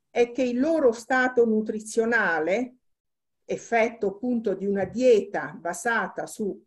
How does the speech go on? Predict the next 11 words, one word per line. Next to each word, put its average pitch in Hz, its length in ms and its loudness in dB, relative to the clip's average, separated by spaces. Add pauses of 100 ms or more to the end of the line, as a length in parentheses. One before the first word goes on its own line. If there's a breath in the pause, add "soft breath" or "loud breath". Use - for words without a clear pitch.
cibi 196 540 -4
molto 240 460 4
processati 196 1000 -4
e, - 360 -4 (260)
eh, 170 280 -6
uniformi, 220 1000 0 (840)
ha 247 140 0
effetto 302 920 0
sul 220 260 -10
sistema 226 840 -2
cardio-, 208 840 -2